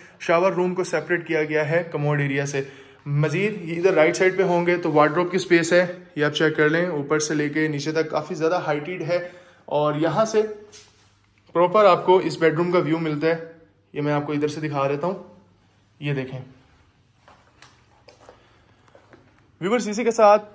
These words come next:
इस घर के ground floor का tour complete होता है। अब हम चलेंगे इस घर के first floor के plan की तरफ। First floor पे आपको थ्री बेडरूम्स मिल जाते हैं और उसी के साथ साथ मेड रूम को बनाया गया है, लॉन्ड्री रूम को भी बनाया गया है और स्टोर रूम को भी फर्स्ट फ्लोर पे ही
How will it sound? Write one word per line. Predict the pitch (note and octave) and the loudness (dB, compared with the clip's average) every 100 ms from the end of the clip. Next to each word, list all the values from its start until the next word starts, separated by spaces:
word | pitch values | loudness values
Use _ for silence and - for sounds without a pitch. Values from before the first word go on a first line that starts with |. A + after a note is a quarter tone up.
| _ _ _ | _ _ _
इस | E3+ F3 | -4 0
घर | G3 | -2
के | G3 | 0
ground | G3 D#3 F3 G3 | 0 4 4 4
floor | G#3 G3+ | 4 6
का | G3+ | 4
tour | F#3+ F#3+ | 2 -2
complete | F3+ F3 D#3+ F#3 | -2 -4 0 4
होता | F#3+ E3+ | 4 4
है। | F#3 F3+ - _ _ _ _ | 0 0 -14 _ _ _ _
अब | D#3+ E3 | -6 -4
हम | F3+ | -2
चलेंगे | F3 F#3 F#3+ F#3 | 0 0 0 0
इस | E3+ D#3 | 0 0
घर | F3 | -2
के | F3 | -2
first | F3 F#3 F#3 | -2 -2 -2
floor | - F#3+ | 0 -2
के | F3+ F#3+ | 0 -2
plan | E3 D#3+ E3+ | 0 0 -2
की | |
तरफ। | F3 F3+ F3+ - - - - | 0 0 0 -6 -20 -20 -14
First | - G3 - | 0 0 2
floor | G3 F#3+ | -2 0
पे | F#3 F#3 | 2 2
आपको | E3+ F3 F#3 F3+ - - _ _ _ - - | 2 2 0 0 -8 -20 _ _ _ -20 -6
थ्री | F3+ G#3 | -4 0
बेडरूम्स | F3 F3 G3+ G3 | 0 0 0 -2
मिल | F3+ F#3 | -2 0
जाते | F#3 F3+ F#3 | 2 0 -2
हैं | F3 F#3+ G3+ | -2 -2 0
और | D#3+ D3+ D#3 D#3 | 2 4 6 4
उसी | - D#3 F#3 | 0 -6 -2
के | F#3+ | -2
साथ | F3+ D#3+ D3+ | 2 0 0
साथ | - E3 | -2 -4
मेड | D#3 D#3 D#3+ | -2 -4 -4
रूम | E3+ E3+ | -4 -4
को | E3+ | -4
बनाया | D#3 D3+ | -2 0
गया | D#3 D#3+ | 0 -2
है, | D#3 E3 | 0 -2
लॉन्ड्री | D3+ D3 D3 D#3 D#3 C#3+ E3+ E3 | 0 -2 -4 -10 -12 -4 -2 0
रूम | D3 D#3+ E3+ | -2 -4 -4
को | E3 | -6
भी | D#3+ | -4
बनाया | D3+ D3+ | 0 0
गया | D3+ D#3 | 0 -2
है | D#3 D#3+ | -4 -2
और | D3 D3+ | 0 0
स्टोर | - D#3+ E3 | 0 -2 0
रूम | D#3+ D#3+ | -2 -2
को | D#3+ | -4
भी | D#3 F3+ | -2 -4
फर्स्ट | F3+ D#3+ D#3 | -2 0 -2
फ्लोर | - D#3 D#3 D3+ | 0 0 2 0
पे | |
ही | E3 D#3+ G3 | -2 -2 -4